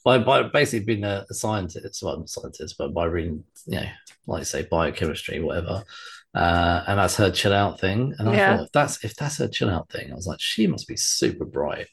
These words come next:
Speaker 1: So,
Speaker 2: Mm-hmm.
Speaker 1: but yeah, no, I loved all of that. I thought it was brilliant. So I love, and I, I just thought as a, as an actress, she came across really well portraying that balance of
Speaker 2: Yeah.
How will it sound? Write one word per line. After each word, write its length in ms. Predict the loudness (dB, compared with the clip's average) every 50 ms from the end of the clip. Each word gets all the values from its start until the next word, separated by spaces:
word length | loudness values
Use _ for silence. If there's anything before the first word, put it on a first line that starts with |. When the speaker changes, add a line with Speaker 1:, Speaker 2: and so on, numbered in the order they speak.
| _ _ -20 -20 -20 -20 _ -20 _
Speaker 1:
So, 120 | _ -2 0
Speaker 2:
Mm-hmm. 340 | 0 2 2 0 -2 -4 -4 -12 _ -20 -18 -18 -18 -20 _ _ 4
Speaker 1:
but 120 | 6 8
yeah, 100 | 8 8
no, 160 | 8 8 8
I 60 | 10
loved 220 | 10 10 8 8 8
all 140 | 10 10 10
of 40 | 8
that. 280 | 8 6 4 4 0 -2 -8 -16 -16 -8 -6
I 80 | 0
thought 140 | 2 4 4
it 40 | 4 2
was 100 | 0 -2
brilliant. 380 | -2 -2 -2 -2 -2 -4 -8 -14 _ _ _ _
So 320 | -6 -2 -2 0 2 2
I 60 | 2 2
love, 220 | 0 0 -2 -2 0
and 160 | -2 0 2
I, 320 | 2 0 0 0 0 -2
I 40 | -2
just 200 | 0 0 -2 2
thought 160 | 2 0 0
as 80 | 0 -4
a, 120 | -8 -10 -12 _ _ _
as 120 | -10 -8
an 80 | -6 -4
actress, 340 | -4 -6 -6 -6 -8 -6 -6
she 120 | -4 -6 -2
came 180 | -2 0 -2
across 280 | 0 -2 -2 -4 0 2
really 220 | 0 2 2 2 2
well 300 | 4 4 4 2 2 0 -2
portraying 800 | -4 -4 -4 -4 -6 -6 -4 -4 -2 -2 -2 -2 -2 -4 -6 -6 -6 -2
that 260 | 0 0 0 0 0
balance 560 | 0 2 2 4 2 2 0 -2 -6 -8 -6 -2 2
of 360 | 2 4 4 2 0 -4 -10 -16 _ -10
Speaker 2:
Yeah. 260 | -6 -4 -4 -4 -6